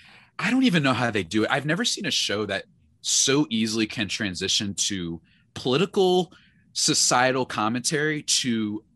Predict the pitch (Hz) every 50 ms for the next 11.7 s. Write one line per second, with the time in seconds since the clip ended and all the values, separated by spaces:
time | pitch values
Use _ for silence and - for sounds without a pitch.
0 | _ _ 117 123 113 95 107 104 104 - 117 107 110 113 117 120 113 110 113 107
1 | 104 _ - - - - 123 107 95 92 98 101 101 101 101 104 98 95 95 95
2 | - - - - 90 90 98 107 117 127 127 - - - - - - _ - 135
3 | 135 120 - - 156 131 117 113 110 104 107 107 104 98 95 95 87 - - 85
4 | 82 82 82 82 - 78 80 85 - - 69 - - 87 87 - 127 123 117 101
5 | - _ - 131 - - - - - 143 143 127 120 110 101 98 90 - - -
6 | - - _ _ - - - 113 98 80 80 76 - - - - - 92 90 87
7 | 120 120 113 - _ - - - - - - - 107 131 - 190 143 113 117 107
8 | - 98 - 104 95 82 82 - 78 90 87 - 90 82 85 87 95 92 - -
9 | - 95 95 104 101 95 107 95 95 98 98 101 92 82 98 101 104 95 92 95
10 | 104 110 _ _ - 104 - 131 123 104 - 143 123 113 110 104 - 107 104 107
11 | 110 110 110 107 110 - - 135 156 175 170 123 92